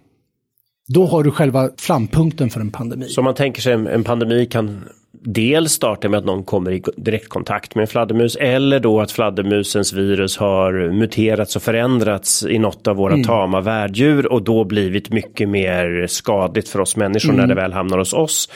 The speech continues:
Speaker 2: Och sen kan det mycket väl vara så att tjugo personer fick tjugo olika varianter av virus,
Speaker 1: Mm.
Speaker 2: men bara ett av de här tjugo blir en pandemi.
Speaker 1: Just precis. Och det är ju mutationslotteriet då.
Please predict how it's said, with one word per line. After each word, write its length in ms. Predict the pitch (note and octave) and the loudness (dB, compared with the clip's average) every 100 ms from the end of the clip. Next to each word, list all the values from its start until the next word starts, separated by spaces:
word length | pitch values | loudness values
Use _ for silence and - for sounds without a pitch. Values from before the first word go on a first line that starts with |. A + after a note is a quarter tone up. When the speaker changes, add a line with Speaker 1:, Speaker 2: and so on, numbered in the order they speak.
| - - | -16 -12
Speaker 2:
Och 180 | - A#2+ | -2 0
sen 140 | G2 | 0
kan 120 | B2+ | 2
det 60 | F#3+ | 4
mycket 240 | G3+ A2+ | 4 2
väl 140 | A2 G2+ | 0 2
vara 160 | G2 | -2
så 100 | - | 0
att 100 | F#2 | -2
tjugo 500 | - - C3 G2 B2+ | 0 2 2 2 0
personer 380 | D#3+ F#3+ C3 G#2+ | 2 2 4 2
fick 180 | G#2 F#2 | 0 -2
tjugo 340 | - E3+ C#3 | 2 4 6
olika 280 | E3+ D3 C3+ | 4 4 2
varianter 380 | B2+ B2+ A#2+ A#2 | 2 2 2 0
av 60 | A2 | 0
virus, 240 | A2 A2 | 0 0
Speaker 1:
Mm. 100 | - | 2
Speaker 2:
men 80 | A2+ | 2
bara 220 | A2 G#2+ F#2+ | 2 0 -2
ett 260 | A#2+ - | -4 -2
av 80 | A#2 | 0
de 100 | G#2 | 2
här 60 | F#2 | 0
tjugo 340 | - F#2+ F#2+ | 0 0 0
blir 160 | F#2 F#2+ | -2 -2
en 60 | |
pandemi. 440 | F#2+ G2+ A2+ C3 - | -2 -2 0 -2 -2
Speaker 1:
Just 280 | C3 C#3 - | -2 -2 -2
precis. 400 | A#2 - - - - - | -8 -8 -10 -12 -14 -12
Och 200 | - B2+ | -2 4
det 80 | |
är 60 | F3 | 6
ju 100 | D#3+ | 6
mutationslotteriet 1200 | C3+ C#3 C#3 - C#3 A2+ B2+ - B2+ C3+ G#2+ - - | 6 2 0 0 -2 2 0 0 0 0 -2 -12 -16
då. 200 | - | -20